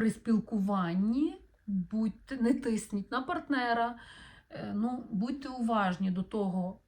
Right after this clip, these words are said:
які зусилля ви прикладаєте. Як в прямому розумінні, так і в переносному. Не тисніть, тому що ви можете цього не відчути. Наступна карта.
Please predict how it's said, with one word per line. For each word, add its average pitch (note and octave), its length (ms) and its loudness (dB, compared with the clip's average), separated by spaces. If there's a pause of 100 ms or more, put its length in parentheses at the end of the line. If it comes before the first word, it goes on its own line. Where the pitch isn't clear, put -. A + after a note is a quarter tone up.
які G3 260 -2
зусилля A3+ 500 -4
ви F#3+ 140 -2
прикладаєте. F#3 920 -2 (500)
Як E3 260 -2
в - 40 -20
прямому A3+ 520 4
розумінні, E4+ 640 0
так G#3 280 -4
і - 40 -6
в - 80 -10
переносному. F#3+ 880 -2 (180)
Не A3 220 4
тисніть, A3 800 -4 (1000)
тому A3+ 200 -2
що A3 200 -6
ви G#3 140 2
можете A3+ 380 0
цього G#3+ 260 -2
не G#3 180 0
відчути. F#3+ 540 -6 (1700)
Наступна A#3 760 2
карта. A#3+ 760 2